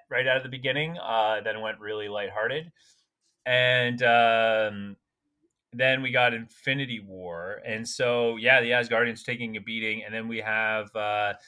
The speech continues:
Ebony Maw, which is interesting 'cause Ebony Maw is actually played by the acting teacher of, um,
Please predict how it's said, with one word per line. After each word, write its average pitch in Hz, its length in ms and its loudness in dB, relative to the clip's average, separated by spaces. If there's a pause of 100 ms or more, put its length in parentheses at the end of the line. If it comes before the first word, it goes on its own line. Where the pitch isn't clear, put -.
(220)
Ebony 139 340 2
Maw, 113 520 4
which 123 240 -4
is 139 100 -8
interesting 165 500 -6
'cause 127 240 -6
Ebony 139 360 -4
Maw 117 580 0
is 110 140 -8
actually 117 340 0
played 120 480 -4
by 104 340 0
the 104 220 -12
acting 110 420 -4
teacher 87 600 -18 (460)
of, 98 440 2
um, 95 640 -2